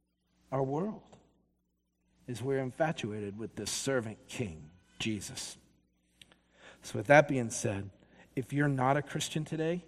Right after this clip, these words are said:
and you'd like to become a Christian today, I'd like to invite you to, to,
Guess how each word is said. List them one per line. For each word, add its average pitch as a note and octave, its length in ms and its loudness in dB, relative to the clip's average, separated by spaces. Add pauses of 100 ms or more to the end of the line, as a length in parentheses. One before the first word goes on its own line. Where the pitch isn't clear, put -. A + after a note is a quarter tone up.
(140)
and B2 120 0
you'd C3 140 -2
like C3 180 4
to - 80 -10
become D3 280 -4
a D3 40 -6
Christian E3 360 -2
today, E3+ 360 0 (840)
I'd B2+ 160 6
like C#3+ 200 4
to D3 80 -2
invite C3+ 340 0
you B2+ 120 -2
to, A#2+ 140 -2
to, - 400 -12